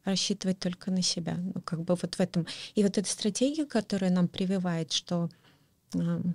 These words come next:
счастье нужно заслужить, оно должно быть выстрадано, ты перетерпишь, а, всё обязательно изменится, он поймёт, какая ты хорошая, а, я не знаю, тебя кто-то спасёт. Вот эта детская позиция, она может привести к тому, что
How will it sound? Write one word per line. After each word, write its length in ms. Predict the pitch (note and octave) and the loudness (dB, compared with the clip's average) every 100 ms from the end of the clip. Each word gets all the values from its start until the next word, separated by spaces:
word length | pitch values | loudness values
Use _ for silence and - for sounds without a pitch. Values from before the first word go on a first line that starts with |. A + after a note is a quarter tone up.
| - | 0
счастье 440 | - A#3 A3 - | 0 2 0 2
нужно 500 | G3+ F#3+ F3+ F3+ E3+ | 4 4 2 0 0
заслужить, 1040 | E3+ A#3 - F#3+ E3 F3+ G3+ A3 A3+ G#3+ - | 0 0 0 2 2 4 4 4 4 0 -2
оно 200 | D#3 D3+ | -2 0
должно 360 | D3 D3 - D3+ | -2 -4 -2 -2
быть 240 | D3+ D3+ | -4 -2
выстрадано, 1040 | F3 G3+ G3+ G#3 - - F#3+ F#3 F3+ F3 - - - - | 2 4 4 2 -2 -4 -2 0 2 2 -2 -12 -14 -14
ты 160 | - E3 - | -6 -6 -2
перетерпишь, 1200 | F3+ F3 E3+ - F#3+ G3 G3 G3+ - G3 F#3 - - - - - | 0 0 0 0 2 2 2 -2 -4 -2 0 0 -2 -12 -16 -2
а, 240 | E3+ E3+ | 0 2
всё 160 | - F#3 | 0 0
обязательно 640 | E3 F3 F3+ - F#3 F3+ | 2 4 2 4 6 6
изменится, 760 | E3 F3+ F#3 G3 G3+ F#3+ F3+ F#3 | 6 6 6 6 6 4 2 0
он 100 | E3+ | 2
поймёт, 320 | F#3 F3 F3+ | 2 2 2
какая 300 | - F3 F#3 | -2 -2 -2
ты 120 | - | -2
хорошая, 920 | - F#3 F3 F#3 F#3+ G3 - F#3+ F#3 F3+ - - - | -4 2 4 4 2 2 2 2 0 0 -10 -18 -2
а, 300 | E3+ E3+ E3+ | 2 4 2
я 180 | D#3+ E3 | 2 2
не 120 | D#3+ | 2
знаю, 240 | D#3+ E3 D#3+ | 0 0 0
тебя 240 | - F3 | 0 0
кто-то 360 | F3 - F3+ F3+ | 0 -2 0 0
спасёт. 600 | - F3+ - G3 A3 - | 0 0 0 -2 -2 -4
Вот 160 | F#3+ G3+ | -2 -2
эта 160 | F#3+ | 0
детская 420 | F3 G3 - - F#3 | 2 2 0 -4 -2
позиция, 640 | F#3 F3 G3+ G#3 - G3 | 0 0 0 -2 0 2
она 220 | F3+ F3+ | 4 6
может 340 | F#3 G3 G#3 - | 6 4 0 -4
привести 460 | - F3+ - - | 0 0 0 -6
к 80 | - | -6
тому, 260 | - F3+ F3+ | 2 4 4
что 340 | - - F#3 | 0 0 -2